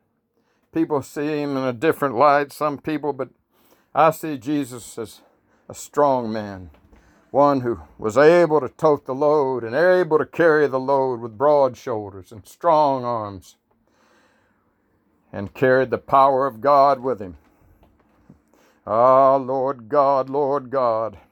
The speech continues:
able to be gentle and kind, but also able to be strong and formidable,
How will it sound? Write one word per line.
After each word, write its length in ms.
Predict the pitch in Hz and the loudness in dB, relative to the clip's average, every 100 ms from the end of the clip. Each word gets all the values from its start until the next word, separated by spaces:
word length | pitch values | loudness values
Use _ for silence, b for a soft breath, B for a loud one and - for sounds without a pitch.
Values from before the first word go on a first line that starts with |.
| _ 113 | _ -2
able 260 | 131 139 | 0 2
to 60 | 147 | 2
be 120 | 151 | 0
gentle 360 | 120 160 165 175 | 2 4 4 2
and 160 | 165 | 2
kind, 460 | 165 160 156 143 135 | 2 4 4 0 -2
but 120 | 127 | 2
also 420 | 135 143 - 147 | 4 2 0 -2
able 200 | 147 147 | -2 -2
to 60 | 151 | -4
be 140 | 151 | -6
strong 500 | 143 - 151 160 165 | -10 -2 2 2 2
and 120 | 160 | -2
formidable, 500 | 170 160 127 110 101 | -4 -2 -2 -4 -10